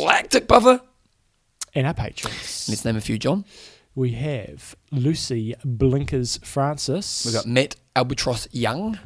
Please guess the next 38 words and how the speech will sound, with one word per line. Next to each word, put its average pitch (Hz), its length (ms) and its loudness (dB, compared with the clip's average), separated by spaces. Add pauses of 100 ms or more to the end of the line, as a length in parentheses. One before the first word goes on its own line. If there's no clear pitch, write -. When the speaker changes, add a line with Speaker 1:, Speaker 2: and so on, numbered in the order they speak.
(160)
Speaker 2:
And 113 400 -2
Michael 151 480 -6
the 117 140 -4
Hawk 151 420 0
Threadgold. 110 840 -2
Speaker 1:
Oh, 104 160 -4
I 104 60 -4
love 107 240 -6
your 110 80 -4
work. 107 140 -2
If - 80 -14
you 117 60 -4
want 107 80 -4
to 107 40 -10
become 107 140 -6
patron 113 260 -2
of 104 140 -6
I 113 100 -2
Am 113 80 -6
Talk, - 200 -6
go 117 100 2
to 117 60 -6
w - 200 -10
w - 160 -10
w - 280 -4
I 110 160 -6
am 123 120 -6
talk - 260 -6
dot - 220 -6
me. 110 220 -2
In 113 80 -2
this 131 180 -2
week's 135 160 0
show, 131 160 4
we've 127 80 0
got - 100 -8
some 107 200 -6
news. 220 440 2